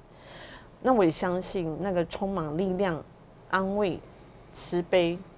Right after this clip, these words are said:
的永生父神，那个擦干所有眼泪的耶稣，是跟他同在的。哦，就像圣经所讲的，“耶和华必作我们永远的光，你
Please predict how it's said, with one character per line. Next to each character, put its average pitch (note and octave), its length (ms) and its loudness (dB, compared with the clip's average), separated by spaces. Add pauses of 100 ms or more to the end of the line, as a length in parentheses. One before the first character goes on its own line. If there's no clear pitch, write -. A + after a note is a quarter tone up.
(280)
的 F3+ 100 2
永 D#3+ 200 -2
生 E3 200 -2
父 F3+ 160 -4
神， - 240 -8 (400)
那 G#3+ 120 -2
个 F#3 100 4
擦 G#3 260 0
干 G3+ 460 -2
所 F#3 240 6
有 G#3 200 4
眼 D3+ 260 0
泪 E3+ 180 0
的 - 240 -2 (180)
耶 E3+ 140 -2
稣， D#3+ 280 -6 (560)
是 - 160 -6
跟 E3+ 200 2
他 E3 100 -4
同 C#3+ 320 -12
在 - 320 -8
的。 - 100 -14 (420)
哦， - 100 -14 (580)
就 G#3 100 6
像 G3+ 220 6
圣 G3 180 2
经 E3 160 0
所 D#3+ 200 0
讲 C#3+ 240 -4
的 A2 140 2
，“耶 F#3 200 2
和 F#3+ 140 -2
华 D#3 260 -6 (100)
必 G3 140 -4
作 F3 320 -2 (300)
我 E3 100 -2
们 D#3 200 0
永 E3 260 0
远 D3+ 140 -4
的 - 100 -8 (100)
光， D3 280 0 (800)
你 D#3+ 260 6